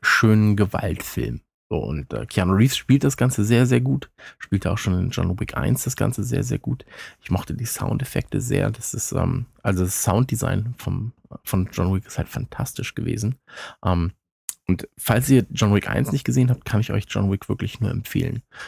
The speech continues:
Ähm, macht sehr, sehr, sehr, sehr viel Spaß, gerade mit Freunden zusammen. Und, ähm, es ist kein Film, über den man zehn Jahre nachdenkt, aber es ist ein Film, den man definitiv gesehen haben sollte. Und, ähm, für Fans des ersten Teils, deswegen sag ich jetzt nicht zu sehr, was,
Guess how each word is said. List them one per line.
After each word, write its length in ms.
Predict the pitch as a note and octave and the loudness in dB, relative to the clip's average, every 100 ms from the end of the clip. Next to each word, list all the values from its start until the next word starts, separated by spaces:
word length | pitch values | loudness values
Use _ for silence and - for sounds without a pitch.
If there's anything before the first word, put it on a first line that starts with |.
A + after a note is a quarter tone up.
| - F#2 | -8 -2
Ähm, 320 | F2+ F#2 G#2 - | 0 0 -2 -2
macht 240 | F#2 - | -2 2
sehr, 120 | G#2 | 4
sehr, 140 | A2+ A2+ | 6 6
sehr, 160 | A2 | 4
sehr 100 | A2 | 2
viel 220 | - G2 | -2 -6
Spaß, 460 | - - G2+ A#2+ - | -6 0 2 2 0
gerade 240 | - G2 | -2 0
mit 180 | G2 G2+ | 0 -2
Freunden 320 | - G#2 A#2 | 0 2 2
zusammen. 400 | B2 A2 A2+ G#2 - _ _ _ _ _ _ _ - - - | 0 0 0 0 -4 _ _ _ _ _ _ _ -20 -10 -4
Und, 260 | F2 - | -2 -2
ähm, 200 | F2+ D#2 - - - - | -6 -6 -10 -16 -16 -12
es 100 | G2+ | -8
ist 100 | F#2+ | -4
kein 140 | - F#2+ | 0 2
Film, 200 | - A2 | 4 6
über 100 | G2+ | 6
den 100 | G2 | 4
man 140 | G2 | 2
zehn 160 | - G2 | 2 2
Jahre 180 | F#2+ F#2+ | 2 2
nachdenkt, 400 | F#2+ - A2 F#2+ | 0 0 0 0
aber 80 | |
es 60 | - | -2
ist 60 | G2 | -2
ein 80 | |
Film, 280 | F#2+ G2+ F#2+ | 0 0 2
den 80 | F#2 | 0
man 180 | F#2 F2+ - | -2 -4 -4
definitiv 560 | - G2+ G2 F2 A2 - | 0 2 2 -2 -6 -8
gesehen 480 | F#2+ F#2+ G2+ F#2 | -4 2 2 2
haben 200 | G#2 F2+ | -2 -4
sollte. 360 | F2+ E2+ - A#2+ - - - - - | -2 -4 -2 -6 -8 -20 -20 -18 -2
Und, 400 | F#2 F2 F2 - | 2 2 2 0
ähm, 260 | E2+ E2 - _ _ _ _ - | 0 0 -6 _ _ _ _ -2
für 300 | - F#2+ F2+ | 4 4 4
Fans 420 | - - G2 B2+ | 0 2 4 4
des 140 | B2 - | 2 2
ersten 300 | A#2 - - | 0 0 2
Teils, 160 | A2 | 4
deswegen 240 | A2 G#2 G2+ | 6 6 6
sag 160 | G2+ | 4
ich 80 | - | 0
jetzt 160 | A2+ A#2+ | 0 2
nicht 240 | - - | 0 -4
zu 220 | - C#3 | 0 2
sehr, 340 | C3+ C3 C3 A2 | 4 6 6 4
was, 220 | A#2 | 0